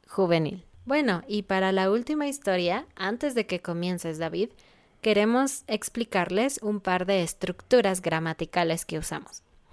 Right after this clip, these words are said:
<laughs> Suena muy difícil, pero no es difícil. Am, generalmente, cuando hablamos de adjetivos que describen la personalidad, usamos el verbo ser, ¿no? Por ejemplo, ser oscuro, ser romántico,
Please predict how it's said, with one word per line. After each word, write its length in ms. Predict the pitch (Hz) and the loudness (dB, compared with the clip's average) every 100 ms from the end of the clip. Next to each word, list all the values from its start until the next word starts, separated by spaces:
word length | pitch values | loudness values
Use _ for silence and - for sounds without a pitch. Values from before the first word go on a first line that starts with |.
| - | -4
<laughs> 240 | 190 170 | -2 -2
Suena 300 | 156 196 214 | 2 4 6
muy 180 | 233 214 | 8 8
difícil, 440 | 202 190 170 151 143 | 8 4 2 0 -2
pero 240 | 165 165 | -2 0
no 140 | 175 | 4
es 140 | 214 175 | 4 4
difícil. 420 | 165 156 - - - _ _ _ - - - _ | -2 -8 -12 -14 -18 _ _ _ -20 -20 -20 _
Am, 560 | 214 202 202 196 196 202 - - | -4 -2 0 0 -2 -6 -12 -8
generalmente, 840 | - 240 254 302 370 240 190 220 | 0 2 4 4 4 2 2 0
cuando 280 | - 185 180 | 0 0 2
hablamos 420 | 175 185 190 214 | 2 2 2 2
de 100 | 196 | 2
adjetivos 800 | 165 - 160 160 196 180 190 240 | 0 0 -4 -2 0 2 2 0
que 200 | - 175 | -2 -2
describen 600 | 165 160 - 175 180 185 | 0 -2 -2 0 0 2
la 100 | 170 | 0
personalidad, 840 | - 165 165 165 160 156 160 170 277 | -2 -6 -4 -6 -4 -2 0 0 0
usamos 480 | - 175 165 170 170 | -6 -4 -4 -4 -4
el 100 | 160 | -4
verbo 300 | 156 151 156 | -4 -4 -4
ser, 340 | 165 262 233 - | 2 4 4 0
¿no? 220 | 165 269 | -2 -2
Por 120 | - | -2
ejemplo, 520 | 165 170 165 160 156 - _ _ _ | -2 -4 -4 -2 -4 -4 _ _ _
ser 360 | - - 196 185 | -10 0 2 4
oscuro, 640 | 175 - - 220 214 202 | 2 0 2 6 6 6
ser 260 | 202 196 175 | 4 0 0
romántico, 1120 | 156 156 160 190 190 - - - 175 175 175 | 0 -2 0 0 0 -4 -4 2 4 6 4